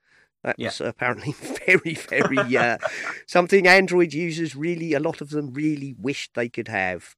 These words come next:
Speaker 1: Um,
Speaker 2: It's the little things.
Speaker 1: It is. And then, of course, the other ones that came up were, you know, iMessage, the, the way that iMessage works, um, so well, um, and, uh, apparently the handoff features, the continuity slash handoff features
Speaker 2: Yeah.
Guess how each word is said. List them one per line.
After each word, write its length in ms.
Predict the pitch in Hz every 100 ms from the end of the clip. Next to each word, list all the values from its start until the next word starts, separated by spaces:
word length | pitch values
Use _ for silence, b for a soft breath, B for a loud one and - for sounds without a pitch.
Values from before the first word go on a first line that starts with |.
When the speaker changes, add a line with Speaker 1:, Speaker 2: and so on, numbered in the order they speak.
| -
Speaker 1:
Um, 420 | 156 156 151 135 _ _ -
Speaker 2:
It's 180 | 175
the 100 | 185
little 260 | 147 123 101
things. 480 | 107 85 87 - - -
Speaker 1:
It 200 | 170 147
is. 220 | 147 147
And 240 | 160 170 156
then, 300 | 156 160 151
of 80 | -
course, 260 | 135 123
the 120 | - 117
other 140 | 110
ones 260 | 113 107 -
that 140 | -
came 300 | - 107 104
up 160 | 101 -
were, 380 | 98 98 95 101 -
you 100 | 98
know, 240 | 90 92 -
iMessage, 680 | 113 104 104 104 98 - - -
the, 140 | 101 -
the 80 | 107
way 200 | 107 104
that 140 | 92 -
iMessage 580 | 110 107 107 - 95 -
works, 500 | 104 98 - - - 98
um, 240 | 98 92 -
so 220 | - 95
well, 400 | 104 107 110 113 - _
um, 480 | 104 107 107 101 98 _ - -
and, 600 | 127 135 139 139 135 - -
uh, 200 | 120 131 120
apparently 360 | - 156 151
the 100 | 151
handoff 380 | 147 165 135 90
features, 680 | - 90 87 - - - _ _
the 80 | 110
continuity 720 | - 135 117 127 131 131 117
slash 320 | 117 135 131
handoff 380 | - 143 127 82
features 560 | - 85 87 - 78 -
Speaker 2:
Yeah. 240 | 127 120